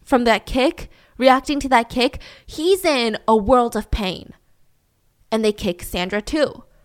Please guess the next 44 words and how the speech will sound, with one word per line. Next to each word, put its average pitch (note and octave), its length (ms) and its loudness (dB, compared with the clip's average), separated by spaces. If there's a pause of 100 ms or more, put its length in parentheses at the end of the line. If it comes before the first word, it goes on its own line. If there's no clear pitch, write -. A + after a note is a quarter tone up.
(260)
"Both B3 160 8
of F#3 80 2
you B3+ 60 0
guys A3 220 4
get G3+ 220 6
up. D#3 180 4
Put - 160 -2
your B3+ 100 4
hands G#3+ 280 0
in F#3+ 100 0
the D#3+ 120 -4
air. - 240 -8
Don't C4 180 6
try A#3+ 280 6
anything." F3+ 440 -6 (800)
Even D4 320 4
with D4 180 0
Mike G#3 260 0
being A#3 180 -2
shot G#3 220 0
in G3+ 80 -6
the G3+ 40 -6
shoulder, G3 480 0 (160)
he - 120 -6
was G3+ 100 -4
forced G#3+ 320 -2
to A3+ 80 -2
stand A#3 340 0
up G#3 240 0
and G3 220 -4
put - 360 -4
both A#3 280 4
of A3+ 120 -4
his G3+ 240 -4
arms F#3 520 -2
in G#3 220 -4
the G3 200 -6
air. F3 300 -4 (200)
He B3+ 200 -2
was A#3+ 280 2
in A3 200 -2 (120)
unbearable, G#3 1000 2
unimaginable G#3 880 -2
pain. F3 460 -8